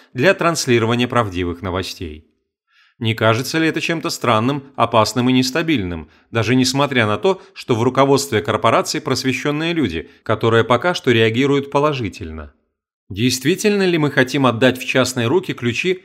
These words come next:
от собственного публичного пространства, где можно высказаться? Даже если хотим,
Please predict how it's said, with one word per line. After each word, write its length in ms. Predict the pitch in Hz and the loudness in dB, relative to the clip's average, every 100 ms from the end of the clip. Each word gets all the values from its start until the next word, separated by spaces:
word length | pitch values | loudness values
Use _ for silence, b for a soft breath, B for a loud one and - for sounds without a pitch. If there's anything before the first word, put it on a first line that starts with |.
| - | -4
от 160 | 120 | -2
собственного 640 | - 175 - 147 127 120 110 | 0 0 -2 0 2 2 0
публичного 540 | 117 110 131 - 139 | 0 0 0 0 -2
пространства, 840 | 135 156 156 143 113 87 - 90 - b b | 2 0 2 0 0 0 -8 -10 -12 b b
где 180 | 107 135 | 2 4
можно 300 | 147 135 165 | 4 0 0
высказаться? 720 | 143 101 98 78 73 - - _ _ _ _ _ - | 0 0 -6 -8 -10 -12 -14 _ _ _ _ _ -12
Даже 280 | 95 101 110 | -4 0 0
если 200 | 110 117 | 0 0
хотим, 440 | 123 117 190 190 | 2 2 0 -2